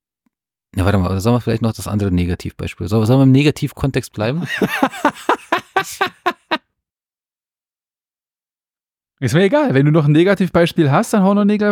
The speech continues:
Speaker 2: die Negativbeispiel
Speaker 1: Da-, das
Speaker 2: raus.
Speaker 1: dritte große Manko, was ich hatte jetzt mit der Folge, waren die Orks. Ich meine, es war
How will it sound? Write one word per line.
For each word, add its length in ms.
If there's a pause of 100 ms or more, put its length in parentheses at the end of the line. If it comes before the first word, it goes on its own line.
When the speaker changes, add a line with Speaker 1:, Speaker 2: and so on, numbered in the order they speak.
(200)
Speaker 2:
die 180
Negativbeispiel 760
Speaker 1:
Da-, 80
das 100
Speaker 2:
raus. 120
Speaker 1:
dritte 260
große 300
Manko, 440
was 100
ich 160
hatte 180
jetzt 200
mit 160
der 200
Folge, 380
waren 160
die 140
Orks. 480 (1040)
Ich 80
meine, 160
es 120
war 180